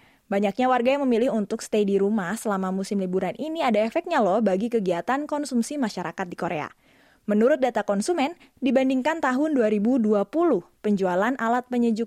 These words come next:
ruangan seperti A C, kipas sirkulasi meningkat drastis hingga lebih dari tiga ratus persen alias empat kali lipat. Selain itu ya,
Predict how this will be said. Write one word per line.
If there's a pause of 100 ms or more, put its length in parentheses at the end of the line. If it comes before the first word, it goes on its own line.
ruangan
seperti
A
C, (240)
kipas
sirkulasi (160)
meningkat
drastis
hingga
lebih
dari
tiga
ratus
persen
alias
empat
kali
lipat. (480)
Selain
itu
ya,